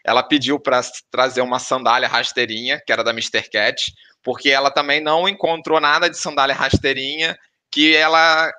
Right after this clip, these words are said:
é, se sentisse, nem, nem conforto, mas que se sentisse parecido com o que ela usava no Brasil. E aí ela sentiu falta pro verão.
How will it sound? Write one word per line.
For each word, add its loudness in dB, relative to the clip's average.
é, 2
se -8
sentisse, -6
nem, 0
nem 0
conforto, -2
mas 0
que -10
se -14
sentisse -8
parecido -2
com -14
o -14
que -4
ela 2
usava 0
no -10
Brasil. 2
E 4
aí 4
ela 4
sentiu -8
falta -2
pro -8
verão. -2